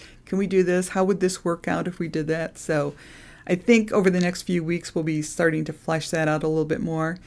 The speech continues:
He did do some studies, meaning he, Mister Illichism, on, um, the various methods. And so far, the current one we've been using seems to be the most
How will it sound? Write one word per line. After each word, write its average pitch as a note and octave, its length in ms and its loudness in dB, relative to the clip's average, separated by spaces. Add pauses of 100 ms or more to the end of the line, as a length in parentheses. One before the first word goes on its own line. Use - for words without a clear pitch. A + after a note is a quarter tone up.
(200)
He F#3+ 180 0
did A3 240 4
do A3 140 2
some F#3+ 180 0
studies, F3+ 720 0
meaning D#3 340 -2 (100)
he, D#3+ 280 -4
Mister E3 320 -6
Illichism, D3+ 720 -4
on, D#3 520 0
um, D#3 340 -8 (280)
the D3+ 160 0
various D#3+ 480 -2
methods. D#3+ 460 -4
And D#3 200 -2 (320)
so A3 280 4
far, F#3 400 0
the F3 500 -4 (500)
current C4+ 280 0
one F#3+ 160 -2
we've F3+ 140 -2
been E3+ 160 -2
using F3 420 0
seems G3+ 440 -2
to F#3+ 80 -4
be F3 220 0
the E3+ 120 -2
most D#3+ 260 -4